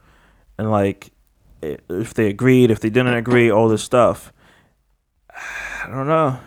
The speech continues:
I don't know. And then Taylor, like, she texts, like, back in November of last year saying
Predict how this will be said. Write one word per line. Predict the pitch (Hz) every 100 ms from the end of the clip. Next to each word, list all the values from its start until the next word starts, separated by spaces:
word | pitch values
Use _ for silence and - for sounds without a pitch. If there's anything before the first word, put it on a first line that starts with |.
| - -
I | 131
don't | 147 170
know. | 185 147 -
And | 131
then | 123
Taylor, | - 139 139
like, | 127 123
she | 117
texts, | - 131 127
like, | 113 110
back | 113 113
in | 110
November | 107 120 123 117 113 113 110
of | 113 117
last | 120 117 -
year | 120 117
saying | 117 110 110 107